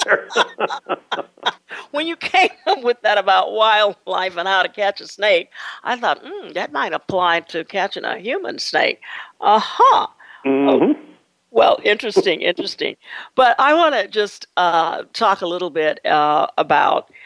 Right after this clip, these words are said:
Speaker 2: how you, uh, you have been so successful in applying this perspective of sustainability in terms of success in your own life.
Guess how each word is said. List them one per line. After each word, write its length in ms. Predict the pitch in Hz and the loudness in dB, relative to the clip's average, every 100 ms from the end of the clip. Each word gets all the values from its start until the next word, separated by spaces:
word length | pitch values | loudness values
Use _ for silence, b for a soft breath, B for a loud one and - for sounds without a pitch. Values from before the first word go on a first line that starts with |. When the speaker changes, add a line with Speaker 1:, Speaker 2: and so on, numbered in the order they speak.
| B | B
Speaker 2:
how 520 | - - 240 233 220 226 | -6 0 4 4 4 0
you, 400 | 214 214 196 196 - _ - | -6 -6 -6 -6 -10 _ -2
uh, 200 | 85 - - | 0 0 -6
you 240 | 208 226 | -6 -2
have 160 | 208 151 | 0 0
been 140 | 165 | -4
so 180 | - 226 | -4 -6
successful 580 | - 170 175 - 170 160 | -6 -4 -2 -2 -4 -6
in 100 | 151 | -6
applying 720 | 143 180 160 151 143 147 - B B _ 160 | -4 2 2 4 0 -4 -12 B B _ -6
this 300 | 180 - - _ - | -6 -6 -12 _ -8
perspective 840 | 180 - - 170 - 139 - - - | -6 -4 -2 -2 -2 -6 -6 -10 -6
of 200 | - 147 | -2 -2
sustainability 960 | - - - - 170 151 147 143 143 147 | -2 -6 -4 -2 -2 -2 -2 0 0 -4
in 140 | 147 | -6
terms 260 | - 160 147 | -6 -6 -4
of 120 | 135 | -8
success 440 | - - 151 151 160 | -8 -2 0 0 -4
in 80 | 143 | -4
your 140 | 147 | 0
own 160 | 151 156 | 0 0
life. 360 | 147 143 - | 0 0 -4